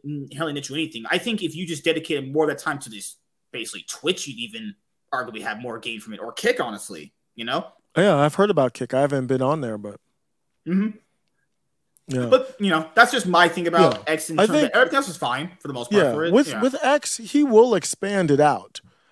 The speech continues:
Speaker 2: I
Speaker 1: Mm-hmm.
Speaker 2: think he's starting with, he started with, like, even more impressions than that. He started with, like, the big, big accounts first. And there are some people with lower follower amounts, but yeah, you're right. You have to go viral to get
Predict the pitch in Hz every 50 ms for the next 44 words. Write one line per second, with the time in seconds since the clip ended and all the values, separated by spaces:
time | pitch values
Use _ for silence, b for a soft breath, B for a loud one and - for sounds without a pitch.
0 | _ - 151 151 151 156 185 175 165 190 170 - - - - 190 180 196 208 196
1 | 196 185 170 160 143 151 156 151 139 - - 220 214 - - 214 214 240 220 175
2 | 156 143 135 147 143 131 - 143 139 135 127 127 - - 147 147 139 139 123 117
3 | 113 110 107 _ _ _ _ _ 127 127 123 127 139 185 202 170 135 123 123 117
4 | - 139 131 117 - 135 127 120 117 123 127 123 123 127 127 127 127 120 110 110
5 | - - 143 135 147 156 147 - - 175 160 147 147 139 135 139 131 123 - -
6 | 131 120 104 143 147 151 139 127 117 143 143 123 - - - - 147 131 - 143
7 | 131 127 123 - - - 170 170 170 160 147 - _ b b b b b b b
8 | b b b b b b 156 156 170 190 220 220 - - 190 165 185 185 - 185
9 | 170 143 131 147 151 147 - 139 135 139 143 151 151 156 147 143 139 135 127 120
10 | - _ - - - 143 135 143 165 180 160 139 131 127 120 120 120 117 117 117
11 | 120 117 - - 135 135 143 143 139 127 120 120 127 123 131 131 120 107 127 131
12 | 123 - 139 123 123 120 113 110 117 123 127 156 160 139 123 113 113 - - 123
13 | 110 110 127 117 113